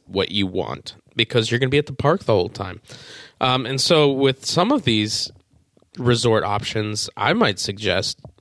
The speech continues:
not, not just simply leaving one day, two days for the resorts,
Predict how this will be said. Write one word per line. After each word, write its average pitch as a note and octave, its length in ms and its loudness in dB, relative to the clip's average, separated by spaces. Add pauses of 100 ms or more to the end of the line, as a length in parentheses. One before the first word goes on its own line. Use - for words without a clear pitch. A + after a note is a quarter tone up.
(300)
not, A2 340 0 (140)
not C3 300 0
just A#2+ 260 2
simply A#2+ 380 -2
leaving G#2 400 0
one A#2+ 260 2
day, G#2+ 240 4
two C#3 240 0
days G2+ 380 2
for A2 120 -4
the G#2 100 0
resorts, G2+ 400 2